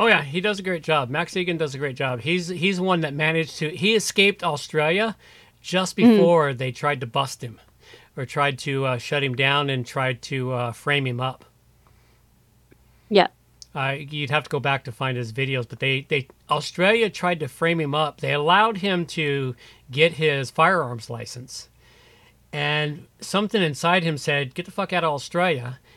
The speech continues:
Speaker 1: And he left, and a week later, they fucking served warrants on his house trying to, uh, bust him for guns and other shit. After he was out of the country. He's hiding in Mexico now.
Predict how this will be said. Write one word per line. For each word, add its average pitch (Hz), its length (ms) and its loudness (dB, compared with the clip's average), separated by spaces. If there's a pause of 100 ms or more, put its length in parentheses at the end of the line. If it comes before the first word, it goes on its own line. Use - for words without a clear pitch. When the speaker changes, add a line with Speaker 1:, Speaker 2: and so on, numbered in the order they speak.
(180)
Speaker 1:
And 147 200 -4
he 156 160 -2
left, 165 500 2
and 156 80 -2
a 151 40 0
week 175 300 -4
later, 151 520 0 (340)
they 139 160 -6
fucking 170 500 -2
served 156 360 -2
warrants 175 440 -2
on 143 140 -2
his 127 140 -8
house 160 400 0
trying 147 460 -4
to, 139 280 -4
uh, 131 280 -4 (260)
bust 180 260 0
him 156 100 0
for 135 140 -6
guns 151 560 0
and 139 100 -4
other 156 240 0
shit. - 400 -12 (2500)
After 190 320 4
he 151 140 0
was 143 140 -2
out 135 160 2
of 123 80 -6
the 120 40 -12
country. - 460 -12 (460)
He's 143 260 -10
hiding 160 320 -2
in 143 100 -8
Mexico 143 460 -10
now. 123 220 -14